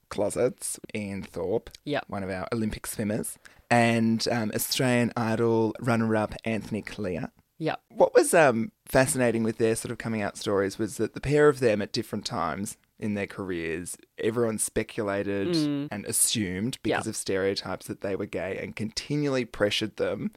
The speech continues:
Speaker 1: to come out.
Speaker 2: Which did a lot of damage
Speaker 1: Which
Speaker 2: as well.
Speaker 1: did, did,
Speaker 2: Yeah.
Speaker 1: did do a lot of
Speaker 2: And,
Speaker 1: damage,
Speaker 2: yeah.
Speaker 1: but then, you know, when they eventually were comfortable enough and ready to come out,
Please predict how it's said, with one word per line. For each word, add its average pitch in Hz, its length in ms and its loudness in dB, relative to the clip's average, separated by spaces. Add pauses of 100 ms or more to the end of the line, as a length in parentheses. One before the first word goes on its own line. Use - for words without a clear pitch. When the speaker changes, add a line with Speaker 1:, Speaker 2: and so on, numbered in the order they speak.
(120)
Speaker 1:
to 120 100 2
come 107 200 0
out. 101 380 -2
Speaker 2:
Which 175 280 0
did 180 120 6
a 160 40 6
lot 135 140 4
of 131 100 -2
damage 117 320 -2
Speaker 1:
Which 381 220 4
Speaker 2:
as - 60 4
well. 403 140 6
Speaker 1:
did, - 100 -10
did, 370 80 6
Speaker 2:
Yeah. - 160 4 (100)
Speaker 1:
did 330 220 2
do 190 160 4
a - 20 4
lot 131 120 8
of 120 80 4
Speaker 2:
And, 147 80 -4
Speaker 1:
damage, 120 340 4
Speaker 2:
yeah. 151 100 2
Speaker 1:
but 139 100 -4
then, 160 340 2 (140)
you 151 100 4
know, 127 80 6
when 131 180 4
they 131 140 6
eventually 135 420 2
were 110 80 2
comfortable 120 560 -2
enough 107 440 0
and 110 120 0
ready 110 160 2
to 113 80 -4
come 107 240 -6
out, 80 240 -2